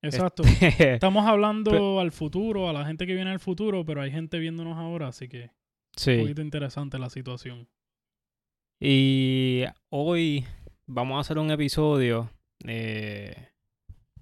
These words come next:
Speaker 2: formato Would You Rather, que como en español eso sería...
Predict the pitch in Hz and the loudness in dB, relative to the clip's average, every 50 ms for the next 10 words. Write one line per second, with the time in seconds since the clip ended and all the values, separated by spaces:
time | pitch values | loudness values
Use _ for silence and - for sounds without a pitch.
0 | - - - - 131 123 123 120 123 123 127 - 147 151 147 143 143 139 123 - | -20 -10 -4 -2 -2 -2 -2 -2 -2 -2 -2 0 0 2 2 2 2 2 0 0
1 | 120 127 131 139 147 139 135 139 139 135 131 135 139 143 143 139 123 110 101 98 | 0 2 4 4 4 4 4 2 2 4 4 4 6 6 4 4 2 0 -2 -4
2 | - _ _ _ _ _ _ _ _ _ _ - 131 123 123 120 117 113 113 113 | -8 _ _ _ _ _ _ _ _ _ _ 0 2 4 4 4 4 4 2 2
3 | 110 107 104 101 101 - _ _ _ _ _ _ _ _ _ _ _ _ _ - | 0 -2 -4 -6 -8 -12 _ _ _ _ _ _ _ _ _ _ _ _ _ -10
4 | - 123 123 135 143 - 143 127 127 123 120 - 131 127 127 127 127 135 151 151 | -8 -6 -4 -4 -4 -2 -2 -2 -2 -2 2 2 2 2 2 2 2 2 2 2
5 | - 170 160 147 156 156 151 151 156 160 160 156 156 151 151 147 143 139 139 135 | 2 2 2 2 2 2 2 2 2 4 4 4 4 4 4 2 2 0 -2 -4